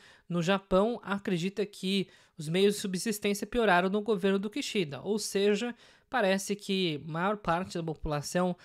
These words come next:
não tá satisfeita e, inclusive, acha que a sua vida piorou durante o mandato. É verdade que não dá pra colocar toda a culpa no primeiro-ministro, principalmente porque, é, muitas das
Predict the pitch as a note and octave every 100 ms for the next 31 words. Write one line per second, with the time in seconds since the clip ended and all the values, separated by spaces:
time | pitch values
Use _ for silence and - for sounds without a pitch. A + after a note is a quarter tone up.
0 | - - - F#3 B3+ - G3 G3 F#3 -
1 | F3+ F#3 F#3+ - G#3 A3 G#3 F3+ F#3 E3+
2 | - G3 - G3 F3 F3+ - A#3+ F#3 F3
3 | - - - F#3+ F#3 F3+ - G3 F#3 G#3
4 | E3 C3+ B2 - - - - - G#3+ C4
5 | A#3+ D#4 E4 A3 - G#3+ G#3 - _ F#3+
6 | G3 G#3+ A3 G3+ A3 G#3 F#3+ - F#3+ F#3+
7 | - F#3 G3 G3+ F3 D#3+ D#3 D#3+ G3+ G3+
8 | G3 G3+ D3+ - G3 - E3 F3 - F3
9 | D#3 F3 E3+ - - - - E3 G3+ G#3
10 | F#3 F#3+ -